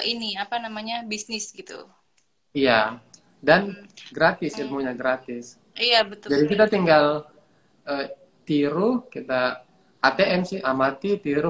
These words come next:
Speaker 2: modifikasi
Speaker 1: Iya.
Speaker 2: cara mereka berjualan atau tips-tips yang mereka share untuk
Speaker 1: Oh.
Speaker 2: berjualan di sosmed.
Speaker 1: Iya, Kak Dinal sendiri juga ini kan, biasa sharing-sharing tips-tips ini kan?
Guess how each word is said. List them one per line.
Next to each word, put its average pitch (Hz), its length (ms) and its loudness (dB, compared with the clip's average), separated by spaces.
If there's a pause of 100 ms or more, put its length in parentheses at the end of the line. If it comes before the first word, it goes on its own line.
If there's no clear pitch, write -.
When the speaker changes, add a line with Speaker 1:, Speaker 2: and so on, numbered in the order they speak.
Speaker 2:
modifikasi 139 800 -4 (560)
Speaker 1:
Iya. 226 80 -16
Speaker 2:
cara 131 640 4 (480)
mereka 127 480 -2
berjualan 135 560 -2 (320)
atau 151 160 -6
tips-tips - 720 -6
yang 127 240 -2
mereka 123 240 -2
share 139 400 -2 (480)
untuk 123 320 -6
Speaker 1:
Oh. 107 80 -10
Speaker 2:
berjualan 127 400 -2
di 123 80 -6
sosmed. 120 480 -10 (960)
Speaker 1:
Iya, 233 240 2
Kak 233 200 6
Dinal 294 280 6
sendiri 320 320 2
juga 254 320 0
ini 302 240 -2
kan, 269 240 -2
biasa 240 240 0
sharing-sharing 240 720 -2
tips-tips - 720 -10
ini 240 240 -8
kan? 208 240 -10